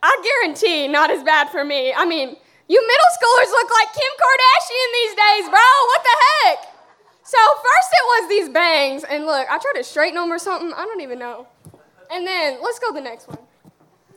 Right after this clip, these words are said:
I, I can't. Hey, I love you.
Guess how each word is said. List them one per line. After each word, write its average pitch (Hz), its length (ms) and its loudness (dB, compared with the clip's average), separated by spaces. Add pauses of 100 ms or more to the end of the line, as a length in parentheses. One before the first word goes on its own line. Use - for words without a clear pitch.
I, - 2250 -10 (200)
I 415 180 2
can't. 269 360 0
Hey, - 1500 -2 (120)
I 415 140 6 (140)
love 494 200 6 (100)
you. 427 240 4